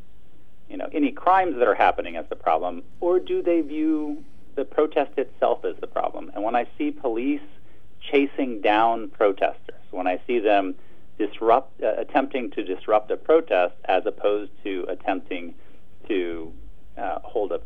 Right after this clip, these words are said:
you know, people who are committing crimes accountable, that tells me the police are being used as an instrument of control,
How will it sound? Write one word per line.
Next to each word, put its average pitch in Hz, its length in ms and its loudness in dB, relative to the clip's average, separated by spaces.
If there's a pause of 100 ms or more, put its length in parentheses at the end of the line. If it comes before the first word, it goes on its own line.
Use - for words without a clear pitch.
(140)
you 104 80 -6
know, 87 60 -4
people - 240 -4
who 92 60 -2
are 82 60 -4
committing 80 260 -6
crimes 117 400 0
accountable, - 600 -4 (560)
that 151 200 4
tells 190 180 2
me 180 80 -4
the 123 100 0
police 143 300 -4
are 139 60 -2
being 123 200 -6
used 117 240 -4
as 104 120 -6
an 104 80 -6
instrument 101 360 -4
of 92 120 -6
control, - 560 0